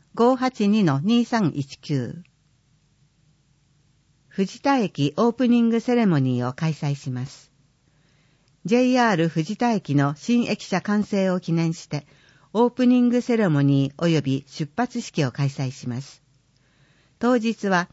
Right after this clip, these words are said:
錦町体育保存会によるアトラクション、一日駅長の任命式、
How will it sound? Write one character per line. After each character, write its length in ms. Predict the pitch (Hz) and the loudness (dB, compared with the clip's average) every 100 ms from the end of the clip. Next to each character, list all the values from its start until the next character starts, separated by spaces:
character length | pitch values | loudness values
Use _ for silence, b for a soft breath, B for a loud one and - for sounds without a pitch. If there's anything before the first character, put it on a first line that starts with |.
| - | -2
錦 400 | 190 - - 262 | -2 -2 -2 0
町 280 | 247 - | 0 -2
体 200 | 143 214 | -6 -4
育 180 | 226 233 | -2 -2
保 80 | 220 | -2
存 280 | 220 226 214 | 0 0 0
会 200 | 165 143 | 0 0
に 160 | 135 | 2
よ 140 | 131 131 | 0 -2
る 180 | 135 139 | -4 -4
ア 60 | |
ト 100 | 185 | -4
ラ 120 | 180 | -4
ク 60 | 170 | -6
シ 140 | - | -6
ョ 60 | 127 | -4
ン、 180 | 120 - b b b b | -4 -8 b b b b
一 220 | 156 - | -8 0
日 300 | 247 247 233 | 2 2 0
駅 240 | 190 170 - | -2 -4 -4
長 240 | 226 220 | 0 2
の 100 | 214 | 2
任 260 | 202 208 196 | 2 2 2
命 200 | 165 139 | 0 -2
式、 360 | - - 127 | -6 -12 -12